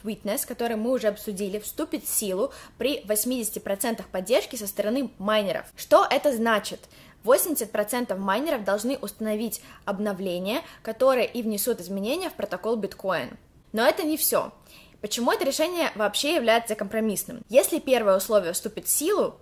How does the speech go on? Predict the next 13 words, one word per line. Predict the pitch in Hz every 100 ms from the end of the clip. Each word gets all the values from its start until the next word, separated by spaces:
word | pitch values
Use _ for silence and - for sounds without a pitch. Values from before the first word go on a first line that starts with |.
| -
придёт | 220 214 -
очередь | 214 285 - 359 - -
второго | - - 202 226 240
изменения. | 214 202 208 190 165 117 - -
В |
течение | 254 - 302 440
шести | - 233 - 311
месяцев | 226 202 196 - 196 -
после | 269 - 220
добровольного | 196 196 269 262 190
перехода | 185 196 240
на | 208
Segwit | 190 180 185 254